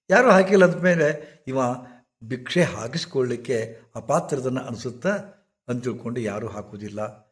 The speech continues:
ನೋಡ್ತಾರ ಹೋಗ್ತಾರ, ನೋಡ್ತಾರ ಹೋಗ್ತಾರ. ಅದಕ್ಕೆ ಅವನ ಭಿಕ್ಷಾ ಪಾತ್ರೆಯೊಳಗ ಆ ಪ್ರಾರಂಭದಲ್ಲಿ ಆತ ಬಂದಿದ್ರು ಕೂಡ ಕೆಲವೊಂದು ನಾಣ್ಯ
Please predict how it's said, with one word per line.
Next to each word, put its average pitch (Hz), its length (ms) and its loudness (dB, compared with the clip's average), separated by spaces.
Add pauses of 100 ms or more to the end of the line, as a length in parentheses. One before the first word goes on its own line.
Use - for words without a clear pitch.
(220)
ನೋಡ್ತಾರ 131 420 -2
ಹೋಗ್ತಾರ, 107 520 -8
ನೋಡ್ತಾರ 101 460 -12
ಹೋಗ್ತಾರ. 104 380 -18 (1600)
ಅದಕ್ಕೆ 147 680 -2 (480)
ಅವನ 156 200 4 (120)
ಭಿಕ್ಷಾ 180 300 6
ಪಾತ್ರೆಯೊಳಗ 143 680 2 (1000)
ಆ 131 100 2
ಪ್ರಾರಂಭದಲ್ಲಿ 156 720 6
ಆತ 196 180 8
ಬಂದಿದ್ರು 147 420 2
ಕೂಡ 120 220 -4
ಕೆಲವೊಂದು 113 500 -2
ನಾಣ್ಯ 123 520 0